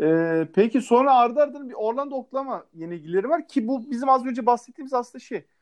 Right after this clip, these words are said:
son periyot oynayamama olayına tekabül ediyor abi. Yani Orlando'ya, e, başa baş giden bir maçta, e, son periyottaki Orlando'nun ardı ardına üstümüze gelmelerine karşılık veremedik. Oklahoma'ya da zaten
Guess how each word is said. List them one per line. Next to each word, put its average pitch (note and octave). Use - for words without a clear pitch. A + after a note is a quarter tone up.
son A3+
periyot A#3
oynayamama G#3
olayına C#3+
tekabül C#3+
ediyor A#2
abi. A2+
Yani A#2
Orlando'ya, F3+
e, -
başa D#3+
baş G#3
giden F#3+
bir F#3
maçta, F#3
e, C#3+
son F#3+
periyottaki F#3
Orlando'nun F3
ardı D3
ardına F3+
üstümüze D3+
gelmelerine D3
karşılık D#3+
veremedik. F#3
Oklahoma'ya G#3
da A3
zaten G#3+